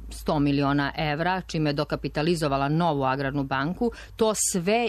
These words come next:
ide na teret poreskih obveznika, dakle, naplaćuje se od svih nas, mada mi toga nismo direktno svesni, ali od svih nas se naplaćuje i ja sam se svih ovih šest meseci, otkako je izbila ta, kako kažem, od kako je uvedena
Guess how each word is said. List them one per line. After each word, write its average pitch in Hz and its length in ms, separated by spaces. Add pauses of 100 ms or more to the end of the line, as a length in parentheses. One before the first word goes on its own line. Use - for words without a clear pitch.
ide 175 320
na 147 160
teret 156 440
poreskih 151 500
obveznika, 185 480
dakle, 151 260
naplaćuje 151 580
se 147 140
od 131 100
svih 185 340
nas, 156 400 (220)
mada 165 320 (160)
mi 175 240
toga 165 440
nismo 165 320
direktno 156 420
svesni, 151 500 (280)
ali 151 200
od 156 140
svih 226 240
nas 151 200
se - 240
naplaćuje 139 680 (180)
i 170 340
ja 165 160
sam 165 160
se 143 120
svih - 280
ovih 147 220
šest 143 260
meseci, 139 580
otkako 147 400
je 131 160
izbila 147 280
ta, 131 440 (400)
kako - 160
kažem, 135 380
od 165 160
kako 170 180
je 156 60
uvedena 151 600